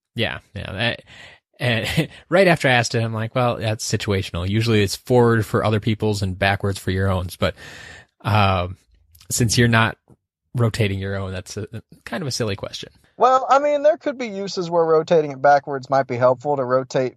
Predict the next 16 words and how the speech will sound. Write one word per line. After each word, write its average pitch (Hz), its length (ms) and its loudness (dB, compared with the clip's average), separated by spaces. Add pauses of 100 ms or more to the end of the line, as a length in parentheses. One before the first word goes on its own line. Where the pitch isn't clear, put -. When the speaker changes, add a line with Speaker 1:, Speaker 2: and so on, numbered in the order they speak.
(100)
Speaker 2:
maybe 143 280 0
something 127 480 -2
to 123 200 -2
a 110 320 6 (180)
X - 360 2
point. 208 400 0
Speaker 1:
Fair 131 200 -4
enough, 117 280 -8
yeah, 107 240 -6
to 113 120 -12
deactivate 107 580 -8
it. 110 140 -12
I 107 80 -14
can - 120 -20
see 101 140 -16
that. 98 160 -16